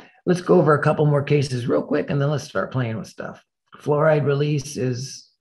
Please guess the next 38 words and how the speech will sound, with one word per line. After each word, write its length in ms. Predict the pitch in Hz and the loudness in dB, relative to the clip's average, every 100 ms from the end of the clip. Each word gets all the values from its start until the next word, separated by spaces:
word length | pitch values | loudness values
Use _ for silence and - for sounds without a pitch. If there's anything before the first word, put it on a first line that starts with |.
| _ | _
it 160 | 143 139 | -8 -6
makes 240 | 147 - | -6 -4
us 140 | 247 - | -4 -2
feel 200 | 151 285 | -4 -2
good. 240 | - 101 | -2 -2
We 120 | 113 | -2
like 360 | 98 - - 190 | -2 -4 -6 -10
it. 160 | - - | -12 -10
So 160 | 120 | -6
the 160 | 120 123 | -2 -2
ionic 420 | 139 139 143 135 | 0 0 -2 -2
release 380 | 123 117 123 117 | -6 -6 -6 -6
is 120 | 117 | -8
a 60 | 113 | -6
good 200 | 110 85 | -6 -4
thing. 320 | - - - _ | -8 -10 -16 _
Here's 200 | 131 139 | 0 2
a 60 | 135 | 0
case. 480 | 127 135 254 - - - | 0 0 -2 -6 -20 -8
Check 220 | 120 - | -6 -4
it 80 | 117 | -4
out. 300 | - - - _ _ _ _ _ - | -4 -6 -14 _ _ _ _ _ -2
Young 260 | 127 170 185 | 2 4 2
patient, 500 | 135 127 196 233 - _ _ _ _ _ _ _ | 2 0 -2 -8 -12 _ _ _ _ _ _ _
abfraction 640 | 123 - - 180 214 156 131 | -6 -4 -4 -4 -4 -2 0
lesions. 400 | 113 92 98 196 | 0 -4 -6 -4
Look, 160 | 208 | -4
the 160 | 214 143 | -4 -4
other 140 | 196 | -4
teeth 260 | 220 190 - | -4 -4 -2
look 180 | 156 - | -4 -4
good, 200 | 165 151 | -6 -4
but 100 | 117 | -4
those 240 | 110 98 | -4 -2
bicuspids, 640 | 95 95 156 190 - 78 143 | -2 -2 -2 -2 -4 -6 -4
what 120 | 143 | -2
happened 360 | 160 170 160 135 | -2 -2 2 2
there? 380 | 180 190 - | 2 0 -6